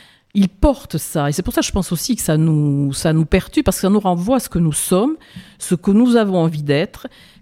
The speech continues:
Qu'est-ce que c'est que l'Europe ? Qu'est-ce que c'est que de porter des valeurs démocratiques ? Comment nous les défendons ? Comment nous pouvons les défendre ?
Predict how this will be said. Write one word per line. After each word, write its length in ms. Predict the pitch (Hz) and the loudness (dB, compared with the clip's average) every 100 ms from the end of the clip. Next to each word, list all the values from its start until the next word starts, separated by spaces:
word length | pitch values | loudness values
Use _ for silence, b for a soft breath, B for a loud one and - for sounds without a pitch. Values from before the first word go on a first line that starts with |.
| - | -2
Qu'est-ce 180 | 254 247 | 0 0
que 100 | 208 | -4
c'est 200 | - 190 | 0 -2
que 100 | - | 0
l'Europe ? 480 | 156 135 143 - - - | -2 0 -2 -4 -8 -2
Qu'est-ce 200 | 247 220 | 0 0
que 100 | 196 | -4
c'est 200 | - 202 | -2 -2
que 100 | 190 | 0
de 120 | 175 | -2
porter 320 | 160 160 - | -4 -4 -2
des 80 | 165 | -2
valeurs 260 | 160 147 143 | -2 -2 -2
démocratiques ? 640 | 143 135 - 120 - 185 | -4 -6 -6 -10 -8 -12
Comment 420 | - 269 247 247 226 | 0 2 4 4 4
nous 120 | 202 | 2
les 120 | 175 | 0
défendons ? 540 | 156 156 143 139 139 | -2 -4 -4 -4 -4
Comment 240 | 190 208 214 | -2 0 2
nous 100 | 220 | 2
pouvons 280 | - 214 208 | 0 0 2
les 140 | 170 | 0
défendre ? 480 | 147 - 151 190 | -2 -4 -2 -2